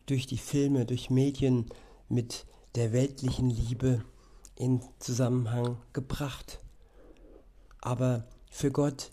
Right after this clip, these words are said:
ist es Unzucht, wenn es nur zur Selbstbefriedigung dient und nicht wirklich zum Weiterkommen zu Gott hin, ja, verhilft.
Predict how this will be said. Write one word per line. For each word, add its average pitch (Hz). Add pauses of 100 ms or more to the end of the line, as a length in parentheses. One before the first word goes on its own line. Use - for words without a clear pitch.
(120)
ist 135
es 131 (160)
Unzucht, 160
wenn 127
es 131
nur 139 (300)
zur 123
Selbstbefriedigung 131
dient 131 (520)
und 131
nicht -
wirklich 135 (400)
zum 127
Weiterkommen 127 (960)
zu 135
Gott 120
hin, 117 (440)
ja, 120
verhilft. 143